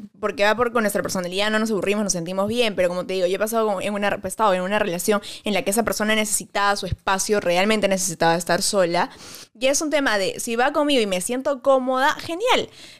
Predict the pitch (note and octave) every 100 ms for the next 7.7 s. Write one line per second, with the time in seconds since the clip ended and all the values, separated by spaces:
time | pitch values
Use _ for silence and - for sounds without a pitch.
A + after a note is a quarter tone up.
0 | _ - A#3 A#3 A3+ A#3 A#3 C4 C4+ C4
1 | C4 A3+ G#3+ A#3 C4 C4 A#3 A3+ A#3 A3+
2 | G3 F#3+ F#3+ G3 G3+ G3+ F#3+ G3 C4 C4
3 | B3 G#3+ A3 G#3+ G#3 G#3 G#3 G3+ G3 F#3+
4 | G#3 D4 D4 D4 C4 C4+ B3+ E3+ E3 G3
5 | - - - - - - A3 G#3+ A3+ B3
6 | C4+ C4 C4 A#3+ A#3+ B3 A#3+ F#3 E3 A3
7 | A#3+ G#3 A#3 C4 G3 G3 G3+